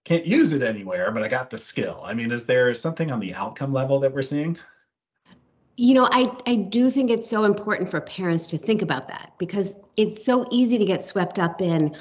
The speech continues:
Speaker 2: are they reading at grade level? Are they able to do math at grade level? There's so many skills, as you're pointing out, that unless we can put them in a context that helps the child navigate the world,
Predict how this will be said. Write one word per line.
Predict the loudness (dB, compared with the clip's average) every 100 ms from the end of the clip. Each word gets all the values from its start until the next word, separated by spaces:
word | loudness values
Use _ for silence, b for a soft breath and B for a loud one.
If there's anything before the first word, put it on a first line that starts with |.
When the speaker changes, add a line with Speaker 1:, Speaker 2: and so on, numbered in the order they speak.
| B
Speaker 2:
are | 2
they | 4
reading | 4 4 2 4 2
at | 0
grade | 0 0 0
level? | -2 -4 -8 -10
Are | -4
they | 2
able | 2 2 2
to |
do | 2 4
math | 4 4 2 0
at | -4 -4
grade | 0 0
level? | 0 -4 -6 -10 -10 B B
There's | -2 0
so | 2 4
many | 6 6 4
skills, | 0 -2 2 4 4 4
as | 2
you're | 2
pointing | 2 -2 -2 -2 -4
out, | -4 -8 -12 -16 B B B
that | -2 2 4 4 0 -10 -2
unless | 2 4 6 4 0 -2
we | 0
can | 0
put | 0 0
them | 2
in | 2
a | 0
context | 0 0 2 -2 -6 -8 -14 -4
that | -4
helps | -2 -6 -4
the | -6
child | -4 -2 0 2
navigate | 2 2 -2 -2
the |
world, | -2 -2 -2 -4